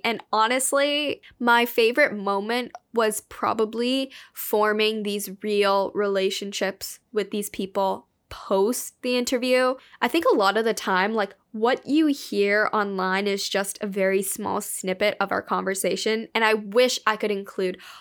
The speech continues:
all the funny moments and all the quirky moments that I have with my guests, right? And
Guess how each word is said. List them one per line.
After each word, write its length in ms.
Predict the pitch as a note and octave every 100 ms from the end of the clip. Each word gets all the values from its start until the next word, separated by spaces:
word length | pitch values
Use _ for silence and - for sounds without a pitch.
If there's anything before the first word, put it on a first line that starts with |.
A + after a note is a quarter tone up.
| -
all 160 | B3+ C4+
the 60 | C#4
funny 380 | - A3 G#3+
moments 480 | G#3+ G3+ G3 G3 G#3
and 160 | - G#3
all 200 | - B3+
the 100 | B3
quirky 380 | A#3+ G3+ G#3 G#3+
moments 580 | G3 F#3+ F#3+ F#3+ G#3 - - - - _ _ _
that 440 | G3+ A3 G#3+ G#3 - _ _ _ _ -
I 120 | - A#3+
have 460 | B3+ F4+ G3 G3
with 260 | G3+ G3+ -
my 160 | F#3
guests, 380 | F#3 E3+ G#3+ -
right? 400 | F#3+ F#3+ C4+ C#4 -
And 300 | B3+ B3+